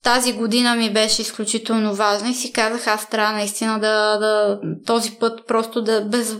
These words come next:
без-, безапелационно просто трябва да стана лауреат.“ И вече не отивах заради наградата по италиански език и заради стипендията, която се отпускаше. Просто отидох с идеята, че това листче, което се отпуска от министерството, ще ми трябва,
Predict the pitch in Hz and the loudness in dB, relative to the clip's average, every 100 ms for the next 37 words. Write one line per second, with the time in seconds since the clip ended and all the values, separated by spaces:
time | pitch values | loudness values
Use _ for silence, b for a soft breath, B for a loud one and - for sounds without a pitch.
0 | - 240 226 226 208 240 233 233 233 226 | -2 0 2 0 0 -2 -2 -2 0 0
1 | 226 240 254 262 247 247 - 240 226 226 | 0 0 0 0 -2 -4 -2 0 0 -2
2 | 240 226 214 202 190 190 - B B B | -2 0 0 2 0 -2 -14 B B B
3 | B 233 247 254 277 269 240 240 254 254 | B 0 2 2 0 2 0 0 0 0
4 | 254 247 240 240 233 220 226 220 214 214 | 0 2 2 2 0 0 0 0 -2 -4
5 | 220 220 220 214 202 202 - 202 202 202 | -4 -2 0 0 0 -2 -2 -2 -2 -4
6 | 208 208 202 202 196 202 202 202 196 196 | -2 0 0 -2 -4 -4 0 0 0 -2
7 | 202 190 - - 190 - 208 202 - 247 | -6 -4 -4 -4 -6 -4 -6 -2 -2 -2
8 | 240 233 233 220 233 - 240 277 - 247 | -2 -2 -2 -6 -2 -2 -4 -8 -10 -10
9 | - - 233 226 233 233 233 247 208 B | -10 -4 0 2 2 0 -4 -4 -4 B
10 | B B B B - - 233 247 247 240 | B B B B -10 -4 2 2 2 0
11 | - 233 202 196 - 123 214 - 208 - | 0 0 0 0 -2 -2 -4 -4 -6 -8
12 | 226 - 208 214 196 - 240 240 - 254 | -6 -6 -4 -2 -2 0 0 0 -2 -8
13 | 254 320 320 B B B B - - - | 0 0 0 B B B B -4 -4 0
14 | 302 330 311 285 277 269 277 285 | 2 2 2 2 2 2 0 0